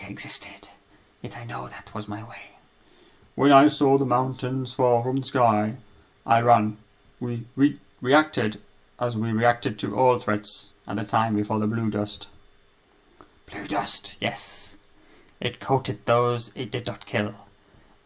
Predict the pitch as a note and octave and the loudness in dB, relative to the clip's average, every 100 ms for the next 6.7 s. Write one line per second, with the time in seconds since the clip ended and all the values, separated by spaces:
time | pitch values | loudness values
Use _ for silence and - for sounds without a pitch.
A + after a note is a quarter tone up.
0 | - B2+ - A#2 A#2+ A2+ G#2+ _ B2+ B2 | -10 -10 -8 -10 -8 -10 -10 _ 2 2
1 | A#2 A2 - _ _ _ _ _ _ _ | 2 -6 -12 _ _ _ _ _ _ _
2 | _ _ _ _ _ _ _ - A#2+ - | _ _ _ _ _ _ _ -8 -4 -2
3 | C3+ C3 B2 - - A#2 B2+ A#2+ A#2+ B2 | -2 -2 -4 -6 -6 -6 0 0 0 -8
4 | G#2+ B2 G#2+ G2+ - - _ _ - A#2 | -8 -2 -2 -2 -8 -20 _ _ -6 -2
5 | A#2+ A#2+ A2+ G#2+ G2 - - A2 G#2+ - | -2 -4 -6 -6 -10 -10 -8 -8 -6 -10
6 | G#2 G2+ A2 A2+ - - | -10 -4 -2 -4 -10 -20